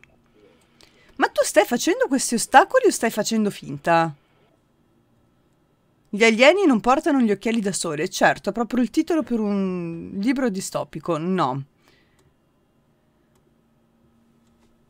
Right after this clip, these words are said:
Il governo che ci guardava.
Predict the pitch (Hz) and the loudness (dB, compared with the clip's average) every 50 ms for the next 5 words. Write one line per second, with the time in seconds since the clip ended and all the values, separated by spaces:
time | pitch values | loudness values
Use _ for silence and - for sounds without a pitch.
0 | _ _ _ _ _ - - - - - - - - 233 226 202 185 160 - 190 | _ _ _ _ _ -20 -20 -20 -20 -20 -10 -4 -2 -2 0 -2 -4 -6 -10 -10
1 | 165 175 190 190 175 196 208 220 233 240 240 240 247 240 240 240 247 254 254 254 | -6 -4 -4 0 2 2 2 4 2 2 0 -2 -2 -2 -2 -2 -2 -2 -4 -6
2 | - - - - - 196 185 - - - - - - 190 185 185 185 - - - | -10 -14 -14 -8 -6 -6 -6 -8 -10 -14 -14 -12 -10 -10 -10 -10 -12 -14 -18 -20
3 | - - 151 180 170 170 175 170 165 175 165 156 160 160 147 143 139 139 139 143 | -18 -14 -12 -10 -8 -6 -4 -4 -6 -6 -8 -6 -4 -4 -4 -4 -4 -4 -4 -4
4 | 143 143 | -4 -4